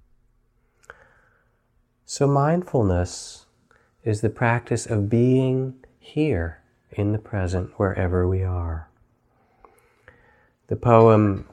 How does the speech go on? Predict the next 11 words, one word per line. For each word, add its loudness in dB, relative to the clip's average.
that 2
you've 0
heard 4
many 2
times, -4
but -4
it -4
captures -4
it -2
so -4
well, -2